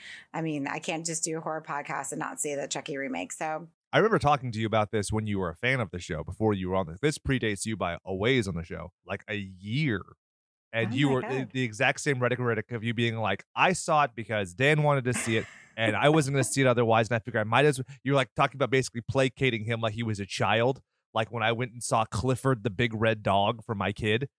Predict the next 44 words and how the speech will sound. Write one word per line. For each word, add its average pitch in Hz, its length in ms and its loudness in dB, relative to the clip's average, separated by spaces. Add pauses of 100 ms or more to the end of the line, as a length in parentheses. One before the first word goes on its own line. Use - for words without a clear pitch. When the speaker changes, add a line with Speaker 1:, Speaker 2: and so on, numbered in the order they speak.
(120)
Speaker 2:
it's, 110 140 -4
like, 117 160 2
the 110 100 2
exact 104 420 2
same 92 280 0
thing. 90 360 -4
But 120 160 -2
you 113 100 -8
were 110 60 -6
talking 110 300 -2
about 110 160 -2
a - 20 0
movie 110 220 -4
where 104 140 -2
people 107 200 -4
are 101 60 0
murdered. 104 720 2 (400)
Speaker 1:
Yes. 170 240 -4 (260)
Yeah. 190 300 -4
Well, 294 280 -4
you 254 140 -8
know, 185 80 -4
I 156 300 -2
mean, 180 340 -4 (140)
it's 214 160 -4
the 226 80 -10
same 214 180 -4
thing. 226 80 -8 (320)
Honestly, 262 640 -4
like, 196 200 -4
I'm 226 200 -4
the 220 100 -6
reason 185 440 -6
that 165 140 -2
any 175 140 -6
of 160 60 -8
these 160 160 -6
movies 160 320 -6
come 156 180 -4
up 151 140 -8
in - 60 -8
the 151 100 -6
first - 320 -6
place. - 360 -6